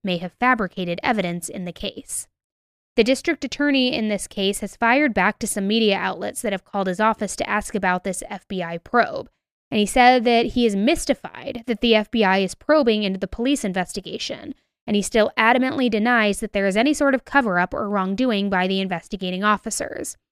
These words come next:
He says that the F B I has not contacted him about anything prior to the decision to look into. And honestly, he seems pretty pissed off that the F B I is getting involved in general.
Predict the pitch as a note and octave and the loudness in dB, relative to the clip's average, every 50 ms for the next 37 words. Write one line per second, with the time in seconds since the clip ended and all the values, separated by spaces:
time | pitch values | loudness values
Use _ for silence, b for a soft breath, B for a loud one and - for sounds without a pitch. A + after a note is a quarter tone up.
0 | _ _ _ _ _ _ _ - C4 A#3+ C4+ C4 A#3+ A3+ B3 A#3 - C4 C4+ D4 | _ _ _ _ _ _ _ -2 2 4 6 6 6 6 4 4 4 4 2 2
1 | - - E4+ D#4+ C#4+ C4+ C4+ B3+ C4+ A#3 A#3+ B3+ B3+ - - - A3 G3+ G3+ - | 0 0 2 4 4 4 4 4 2 2 0 0 -2 -2 -4 -6 -6 -4 -4 -4
2 | A#3 B3 A#3+ - C#4 C4+ A#3+ C#4+ C#4+ C#4+ A#3+ G#3+ G#3 - - G3+ G#3 A3+ A3+ C4 | -4 -4 -4 -4 -4 -2 -2 0 0 0 2 0 0 -2 -2 -4 -4 -2 -2 0
3 | B3+ A#3+ - - - G#3+ G3+ G#3+ G#3 G3 G3+ F#3+ G3+ F#3 G#3 F#3+ - - D4 C#4+ | -2 -2 -2 -2 -2 0 0 2 0 0 -2 -4 -4 -6 -6 -6 -2 0 0 0
4 | A3 G3 F#3 F#3+ F#3 G3+ F#3+ F#3 F3+ - A#3+ B3+ B3 G#3+ - G3+ - - - A#3 | 0 0 -2 -4 -4 -4 -6 -6 -2 0 2 2 2 0 -2 -6 -10 -10 -10 -12
5 | - _ _ _ _ _ _ _ _ - - - - C#4 A#3 A#3 - B3+ C#4+ F4+ | -12 _ _ _ _ _ _ _ _ -20 -18 -8 -4 -2 -2 0 2 2 2 0
6 | F4 - G4+ G4 G4+ F#4+ b b b b b _ C4 A#3 - D#4+ F#4 A4 - - | 0 0 0 0 0 0 b b b b b _ 0 0 2 2 2 0 -2 -2
7 | - D#4 D4+ C#4 - - B3 B3 - - G#3 G3 G3+ - - A#3 F#3 - - - | 0 2 2 2 0 -2 -4 -4 -2 -2 -2 -2 -2 -2 -4 -6 -6 -4 -4 -4
8 | F#3+ F3+ - A#3 G#3 F#3+ F#3 F#3+ F#3+ F#3 F#3 - F#3 F#3 F#3 F#3 F3+ F3 F#3 F3+ | -6 -6 -4 -2 0 0 0 0 0 -2 -4 -4 -4 -4 -2 -4 -4 -4 -2 -2
9 | F3+ F3 F3+ E3+ F3 E3+ F3+ F3 F3+ - - - - - - | -2 -2 -4 -6 -4 -4 -2 -4 -4 -6 -10 -12 -10 -10 -10